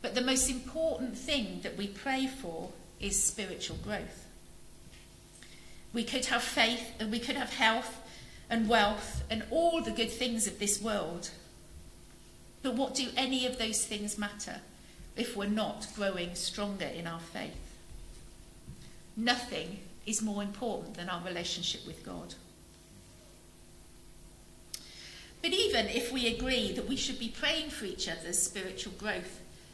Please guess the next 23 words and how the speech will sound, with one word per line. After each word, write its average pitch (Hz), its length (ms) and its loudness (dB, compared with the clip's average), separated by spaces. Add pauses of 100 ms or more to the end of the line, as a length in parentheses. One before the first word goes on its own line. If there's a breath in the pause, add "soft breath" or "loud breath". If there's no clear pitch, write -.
(140 loud breath)
and 226 160 4
for - 100 -4
the 220 100 -2
growth 214 540 0
of 202 100 -8
the 208 60 -4
church, 202 720 -2 (800 loud breath)
the 262 60 -8
question 294 460 4
is, - 160 0
do 302 320 0
we? - 220 -8 (1400)
How 302 260 2
often 294 360 0
do 226 100 -2
we 226 160 -2
pray 262 420 2
for - 180 -4
one 208 220 0
another 202 440 2
and 175 120 -4
the 180 40 -4
church? - 680 -4